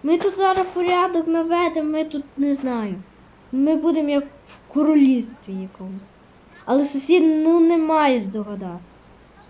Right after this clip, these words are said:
Просто немає, розумієте? Так, чого я його так поставити не можу?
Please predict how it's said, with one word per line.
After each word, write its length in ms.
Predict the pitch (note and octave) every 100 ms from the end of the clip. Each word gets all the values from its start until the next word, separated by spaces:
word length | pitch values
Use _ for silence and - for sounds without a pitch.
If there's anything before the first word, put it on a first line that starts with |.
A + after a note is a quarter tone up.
| - - - C#4+
Просто 360 | F4 F#4 D#4+
немає, 720 | C#4+ C#4+ C#4 B3+ A3 F#3+ F3 G#3
розумієте? 580 | A3 C4 D4 F4 E4+ D#4 - - - - - - - - - - - - - - - - - - - - - - - - - - - - - - - - - - - - - - - - - - - - -
Так, 200 | C4+ A#3+ A#3
чого 220 | A#3 A3+
я 220 | D4+ C5
його 140 | C5+ F4+
так 160 | A3+ G#3+ G#3+
поставити 460 | G#3 - F3+ F#3 F#3 G#3+ A3 G#3+
не 60 | F#3+
можу? 140 | G3+